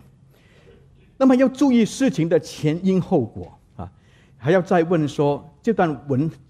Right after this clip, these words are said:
这段，啊，文章啊，在这个让我对神啊、对基督、对圣灵有什么新的认识？但等一下我们读那段圣经你就知道了哈。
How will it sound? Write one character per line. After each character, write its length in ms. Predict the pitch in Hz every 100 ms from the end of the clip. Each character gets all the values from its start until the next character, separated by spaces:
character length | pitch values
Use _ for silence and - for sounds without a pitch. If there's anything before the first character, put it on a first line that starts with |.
| _
这 120 | 202
段， 340 | 185 170 156 - _ - _ - -
啊， 280 | 120 95 - _ _ _ _ _ _ _
文 140 | 131
章 220 | 147 160 123
啊， 240 | 95 90 _
在 160 | 120 113
这 180 | 156 135
个 320 | 131 123 117 - _
让 180 | - 208
我 100 | 139
对 200 | 139 185
神 380 | - - 113 143 -
啊、 180 | 107 - _ _ _
对 140 | 202
基 260 | - 226 220
督、 300 | 220 208 139
对 120 | - 175
圣 320 | - 208 143
灵 200 | 127 135 - _ _
有 180 | 143 185
什 220 | - 117
么 240 | 127 131 -
新 400 | - - 202 170
的 180 | 135 92 - _ _ 170
认 200 | 170 107
识？ 340 | - - 113 - _ _ _ _ _ -
但 120 | 160
等 140 | 139
一 40 | 143
下 100 | 170
我 120 | 131
们 80 | 143
读 100 | 139
那 100 | 151
段 160 | 147 131
圣 140 | 131
经 160 | 131 120
你 60 |
就 100 | 117
知 160 | 117 131
道 160 | 120 92
了 60 |
哈。 200 | 90 104